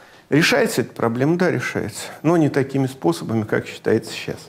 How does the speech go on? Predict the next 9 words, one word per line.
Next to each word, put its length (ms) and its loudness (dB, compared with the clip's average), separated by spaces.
Ну 160 4
и 40 2
дальше, 420 2
самое 360 2
главное — 600 2
это, 360 0
э, 200 4
программирование, 1120 2
работа 640 2